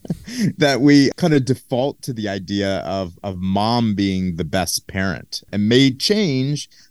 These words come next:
but that's kind of the, the parenting kind of comes naturally to women, mothers, and less naturally to men, fathers.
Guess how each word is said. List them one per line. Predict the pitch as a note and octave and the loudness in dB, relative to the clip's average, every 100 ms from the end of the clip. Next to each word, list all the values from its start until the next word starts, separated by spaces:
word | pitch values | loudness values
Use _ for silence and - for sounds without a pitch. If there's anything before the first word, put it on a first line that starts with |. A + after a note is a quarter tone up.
| _ | _
but | G#2+ | 0
that's | A#2+ A#2 | 0 0
kind | - A2+ | -2 -2
of | G2 | -2
the, | F#2+ E2+ - | -4 -6 -10
the | F#2 F#2+ - _ | -6 -6 -8 _
parenting | - A#2 A#2+ A#2 G2+ - E2 D#2 D#2+ - | -6 0 2 2 0 -4 -6 -8 -12 -10
kind | G2 F2 | -6 -6
of | D#2+ - _ _ _ _ | -8 -12 _ _ _ _
comes | G2 E2+ E2 - - | -6 -4 -6 -8 -6
naturally | F#2 G2+ G2+ - F#2+ E2+ D#2+ D#2 D#2 | -2 0 -2 -6 -6 -6 -4 -4 -6
to | - - E2+ D#2 D2 D2+ E2 _ _ _ _ _ | -8 -6 -4 -2 -4 -8 -14 _ _ _ _ _
women, | F#2+ A#2+ B2 E2 E2+ A2+ _ - | 2 4 4 2 -2 -6 _ -4
mothers, | G2+ A2 F#2 E2 F2+ - | 0 0 0 -2 -4 -6
and | G2 F2 F2 | -4 -4 -2
less | G2 A2 A2+ - | 0 0 -2 -4
naturally | F#2 E2 E2 - E2+ D2+ D2+ D#2+ D#2 _ _ - | -4 -4 -6 -8 -6 -4 -6 -6 -10 _ _ -10
to | - | -4
men, | E2+ F2 E2+ E2 D#2+ | -2 0 -2 -2 -6
fathers. | - G2 G2 E2+ B1+ - - | -6 -4 -2 -4 -8 -12 -14